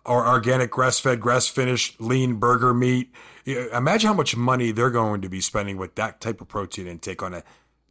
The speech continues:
not a weekly, on a daily basis. So from the pocketbook and from your health over time, you are asking for so many different problems. And that's a fact.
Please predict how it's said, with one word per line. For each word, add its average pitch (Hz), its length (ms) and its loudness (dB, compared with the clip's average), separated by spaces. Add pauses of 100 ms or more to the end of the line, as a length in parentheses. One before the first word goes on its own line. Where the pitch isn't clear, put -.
not 127 140 2
a 185 60 2
weekly, 117 540 0 (220)
on 127 140 4
a 120 100 2
daily 123 420 4
basis. - 680 -4 (920)
So 95 360 -8
from 113 200 -10
the - 80 -10
pocketbook 175 800 0 (280)
and 165 280 2
from 131 520 0 (920)
your 117 140 -4
health - 560 -4 (340)
over 117 240 0
time, 90 600 -4 (240)
you 135 200 -2
are 101 160 -6
asking 104 400 -4
for 87 180 -20
so - 380 -2
many 101 200 -6
different 90 300 -14
problems. 80 520 -10 (260)
And 127 120 -4
that's 190 180 -2
a - 40 -10
fact. - 520 -4